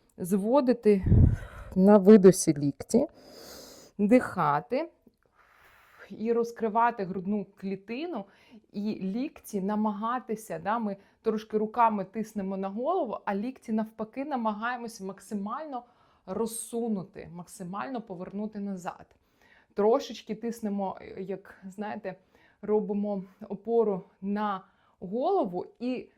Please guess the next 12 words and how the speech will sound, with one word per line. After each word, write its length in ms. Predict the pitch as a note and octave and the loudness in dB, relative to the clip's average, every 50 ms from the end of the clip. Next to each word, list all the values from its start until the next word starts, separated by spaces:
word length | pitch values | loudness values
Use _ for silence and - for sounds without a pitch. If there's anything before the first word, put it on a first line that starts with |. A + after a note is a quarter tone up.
| _ _ _ | _ _ _
робимо 480 | - G#3+ A#3 B3+ A#3 B3 A#3 A#3 A3+ A3 | -2 -2 0 0 0 -2 -4 -4 -4 -6
супротив, 920 | A3 - - B3 G#3+ - A#3 A#3 A3+ G3+ F#3 F3 - - C#3+ D3 - - E3+ E3+ F3 - | -8 -8 -10 -10 -8 -6 -4 -2 0 0 0 -2 -4 -8 -12 -14 -14 -18 -20 -20 -18 -18
головою 580 | - D#3+ F#3+ G3+ G3+ G3 F#3 G3 A#3+ C4 C4+ | -12 -8 -4 -4 -4 -4 -4 -6 -6 -6 -6
супротив. 540 | - - - - _ - F3+ D#3 - - - - _ _ _ | -8 -10 -18 -20 _ -8 -8 -8 -8 -10 -16 -20 _ _ _
Це 160 | - A3+ B3 | -10 -10 -8
для 220 | A#3 G#3 F#3 F#3 | -10 -10 -12 -12
нашого 440 | F#3 F#3+ - G#3+ - - F#3 D#3+ F3 | -12 -12 -12 -12 -12 -14 -14 -14 -14
підборіддя, 600 | E3+ - E3+ D#3+ D#3+ - - - - - - - - - | -14 -14 -14 -14 -12 -12 -12 -12 -14 -14 -14 -16 -16 -14
до 60 | - | -18
речі. 360 | - - - _ - - - _ _ _ _ _ _ _ - _ - - | -20 -20 -20 _ -20 -20 -20 _ _ _ _ _ _ _ -20 _ -8 -4
Отже, 400 | G3 G3+ F3+ C#3+ C#3 D#3 - - - _ _ _ _ _ _ _ _ _ _ _ _ _ _ - G#3+ G#3+ | -2 -2 -2 -4 -6 -12 -14 -14 -16 _ _ _ _ _ _ _ _ _ _ _ _ _ _ -12 -4 -2
почали. 600 | A3+ A3 A3 - B3 A3 G#3 G#3 F3+ - - - | -2 -2 -2 -2 -2 -2 -2 -2 -4 -6 -8 -12